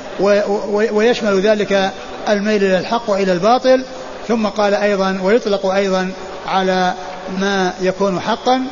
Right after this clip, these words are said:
ثم ذكر بعض الأدلة الدالة على ذلك، وقال: "إنما جاء في هذا الحديث هو من المحبة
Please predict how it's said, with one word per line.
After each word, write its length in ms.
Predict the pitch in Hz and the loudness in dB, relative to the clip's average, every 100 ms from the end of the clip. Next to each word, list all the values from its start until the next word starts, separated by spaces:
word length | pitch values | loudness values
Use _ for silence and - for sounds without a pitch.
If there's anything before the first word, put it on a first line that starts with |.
| - - | -10 -4
ثم 220 | 262 254 208 | -2 0 0
ذكر 360 | 240 220 202 | 0 2 2
بعض 220 | 190 190 | 2 2
الأدلة 520 | 185 185 185 202 190 185 - - - | 0 0 0 2 2 -2 -6 -14 -10
الدالة 380 | 175 202 196 180 | -2 2 2 2
على 200 | 165 180 | 2 0
ذلك، 400 | 180 233 254 254 - - - | 2 4 4 2 -2 -12 -6
وقال: 360 | 185 202 190 | -2 0 0
"إنما 440 | 190 214 202 190 180 | 0 -2 -2 0 0
جاء 220 | 185 180 | 0 0
في 140 | 160 | 0
هذا 120 | 180 180 | 2 0
الحديث 400 | 175 180 180 175 - - - | 0 0 0 -2 -10 -14 -6
هو 380 | 175 185 180 170 170 - - - | 0 2 2 0 -4 -10 -12 -8
من 180 | 190 185 | -4 -2
المحبة 800 | 180 180 196 175 180 180 175 | -4 -4 -4 -2 -4 0 -2